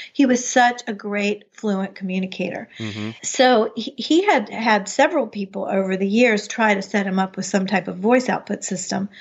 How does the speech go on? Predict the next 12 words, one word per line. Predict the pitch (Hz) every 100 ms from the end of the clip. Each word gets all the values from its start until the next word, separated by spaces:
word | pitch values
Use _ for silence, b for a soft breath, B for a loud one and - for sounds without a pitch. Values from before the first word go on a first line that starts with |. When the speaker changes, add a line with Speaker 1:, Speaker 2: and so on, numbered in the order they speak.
| B B B B -
Speaker 1:
but, | 233 214 208 -
um, | 214 202 208 - _
he, | - 247 220 208
he | 226 247
didn't | 247 240 240
use | 247 226
anything | 233 269 277 202 196
other | 196 196
than | 190 190
this | 185
board. | 214 247 262 214 190 190
And, | - 214 208